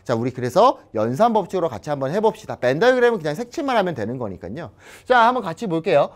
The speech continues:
A 차집합, B 차집합 C죠. A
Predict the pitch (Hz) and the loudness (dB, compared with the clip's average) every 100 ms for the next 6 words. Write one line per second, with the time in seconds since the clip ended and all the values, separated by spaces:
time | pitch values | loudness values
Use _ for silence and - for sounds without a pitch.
0 | _ 127 151 269 262 269 269 269 262 269 | _ 2 4 4 0 -2 0 -2 -2 -4
1 | - 262 262 254 - - 285 208 135 104 | -4 -6 -4 -4 -4 -4 -6 -2 -2 -4
2 | - _ - - - 107 117 123 123 117 | -12 _ -20 -20 -6 0 2 2 2 0
3 | 139 226 277 311 302 | 0 0 0 -2 -4